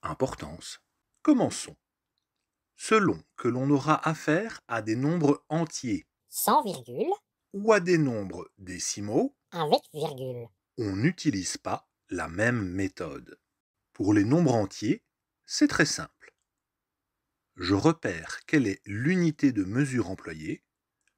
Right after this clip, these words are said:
Speaker 1: je place mon cache et j'écris la mesure du plus petit au plus grand. Par exemple, pour écrire cent vingt-sept centimètres, je repère le centimètre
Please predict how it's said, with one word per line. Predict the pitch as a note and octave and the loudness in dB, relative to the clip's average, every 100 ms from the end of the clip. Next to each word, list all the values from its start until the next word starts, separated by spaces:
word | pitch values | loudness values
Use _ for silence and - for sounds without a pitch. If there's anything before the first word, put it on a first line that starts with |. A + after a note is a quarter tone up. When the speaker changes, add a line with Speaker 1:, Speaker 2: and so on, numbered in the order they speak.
| _ _ _ | _ _ _
Speaker 1:
je | - - | -16 -14
place | - E2+ - - | -8 -2 -2 0
mon | F3+ | -2
cache | E3+ E3 F3 - - _ _ _ _ _ _ _ - | 0 0 0 -4 -6 _ _ _ _ _ _ _ -2
et | C#3+ C#3+ | 2 4
j'écris | C#3 C#3+ - G#2 | 4 2 -4 -4
la | G#2 | -2
mesure | G#2 G2+ E2+ G#2+ B2+ A#2+ | -2 -4 -4 -4 -4 -6
du | F#2 | -12
plus | - C3 D#3 | -8 -2 -2
petit | G#2 F2 - G2 _ _ _ _ - | -2 -4 -8 -20 _ _ _ _ -4
au | E3+ | -4
plus | - F#2+ | -4 -10
grand. | E2+ - _ _ _ _ _ _ _ _ _ _ _ _ _ _ _ _ _ _ _ _ - | -10 -14 _ _ _ _ _ _ _ _ _ _ _ _ _ _ _ _ _ _ _ _ -2
Par | A3+ G3+ | 0 2
exemple, | C3+ F2+ D2+ C#2 _ - _ _ _ _ _ _ | 0 0 -10 -14 _ -20 _ _ _ _ _ _
pour | - F3+ E3+ | 0 2 2
écrire | E3+ - F#3+ G#3+ - _ | 0 -4 -8 -8 -14 _
cent | - - G3+ | -2 0 0
vingt-sept | F#3 D3+ C3+ - B2+ D3 - - | 2 2 0 -2 -2 -4 -8 -12
centimètres, | - D3 C3+ - F2+ C#2 - - _ _ _ _ _ _ _ _ _ | -6 -6 -6 -8 -12 -14 -20 -20 _ _ _ _ _ _ _ _ _
je | - - | -8 -6
repère | - F2+ - C3+ D#3+ - | -6 -4 4 4 4 -2
le | G2+ G2 | -6 -4
centimètre | - E3 F#3 - B2+ F2 - - | -2 -2 -4 -2 -4 -4 -10 -14